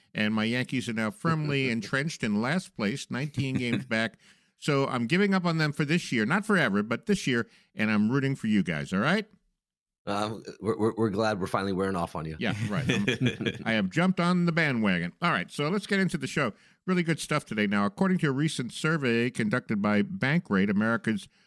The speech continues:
Speaker 1: are far, far more likely to feel financially insecure than secure. Now, only twenty-eight percent of Americans say they're completely financially secure. Now, among the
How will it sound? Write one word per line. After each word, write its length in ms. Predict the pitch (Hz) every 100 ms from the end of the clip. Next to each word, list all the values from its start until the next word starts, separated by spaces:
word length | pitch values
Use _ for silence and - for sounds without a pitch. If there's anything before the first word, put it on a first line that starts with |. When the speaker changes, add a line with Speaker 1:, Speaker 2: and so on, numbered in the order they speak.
| _ _ -
Speaker 1:
are 140 | 107
far, 560 | - - 180 190 170 - -
far 180 | 170
more 220 | 156 139 127
likely 580 | 117 147 202 - 127 123
to 120 | 117
feel 340 | - 127 123 _ _ -
financially 640 | 127 123 135 143 - 120 -
insecure 800 | 175 220 196 202 196 117 107 110
than 200 | 107 107
secure. 380 | - - - 139
Now, 160 | 107 -
only 260 | 135 131
twenty-eight 840 | 117 - 196 208 220 226 165 175 -
percent 260 | - 131
of 60 | 113
Americans 540 | 113 165 170 208 208
say 160 | - 123
they're 180 | 113 104
completely 1040 | 101 98 - - 165 196 240 127 117 127 _ _ _
financially 760 | 160 160 147 131 123 - 139 147
secure. 640 | - 160 - 226 214 110 - _ _ -
Now, 280 | 131 127 -
among 560 | 123 123 156 214 208 180
the 160 | 120